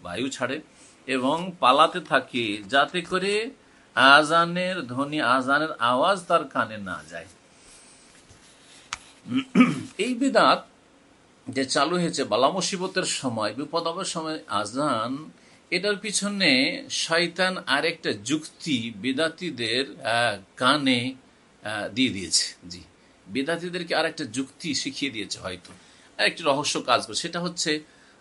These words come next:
যখন শয়তান পালায় এই সময় আর এই মহামারীগুলি আসে, তাদের একটা ধারণা, আমরা ছোটকাল থেকে দেখে এসেছি, যে যুগে কলেরা হইত, আমার বয়স যখন দশ বছর, বারো বছর, মামাদের বাড়ি থেকে মাদ্রাসায়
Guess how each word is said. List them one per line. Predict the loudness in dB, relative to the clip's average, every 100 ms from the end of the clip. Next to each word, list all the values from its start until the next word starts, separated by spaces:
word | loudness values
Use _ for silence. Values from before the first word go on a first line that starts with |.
| -2
যখন | -2 0 -4
শয়তান | 0 2 0 0 -2 -2 -2
পালায় | 2 4 4 4
এই | 2 -2
সময় | -2 -4 -2 -2 -2 -6 -8 -2
আর | 2 2
এই | 0 -6 -6 -6
মহামারীগুলি | 0 2 2 2 0 0 -2 -2 0
আসে, | 2 0 -2 -4 -2
তাদের | 0 0 0
একটা | -2 -4
ধারণা, | -2 -2 -2 -4
আমরা | -4 0 0 -2
ছোটকাল | -6 -10 -8 -8
থেকে | -8 -10
দেখে | -8 -8
এসেছি, | -8 -8 -8 -8 -10 -14 -20 -18 -18 -20 _
যে | -2 0 0
যুগে | -2 -4 -2
কলেরা | 2 2 4 0
হইত, | -4 -10 -14 -20 _ _ _ _ _ -8
আমার | -6 -2
বয়স | -2 -2
যখন | -6 -8 -8
দশ | -6 -6
বছর, | -10 -12 -6
বারো | -4 -4
বছর, | -6 -10 -10
মামাদের | -8 -8 -8 -8
বাড়ি | -6 -8
থেকে | -10 -14
মাদ্রাসায় | -12 -10 -8 -8